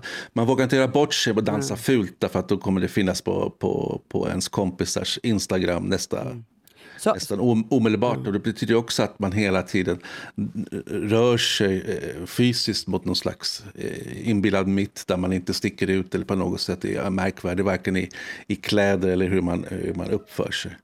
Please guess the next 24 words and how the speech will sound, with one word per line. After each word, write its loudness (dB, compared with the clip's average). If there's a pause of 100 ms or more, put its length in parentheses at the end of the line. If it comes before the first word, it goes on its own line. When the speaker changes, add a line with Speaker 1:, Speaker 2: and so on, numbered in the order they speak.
(320)
Speaker 2:
Ja. -8
Speaker 1:
Vad 0
tror 6
ni, 4
vad 6
tror 6
ni, 4
kommer 4
det 2
finnas, 2 (1200)
kommer 2
det 4
komma 4 (300)
nya 6 (140)
Andy 4
McCoys 0 (180)
i -2
framtiden? 0
Kommer 2
det 2
komma 4
nya 4
Jussi 4
Leskinen? 0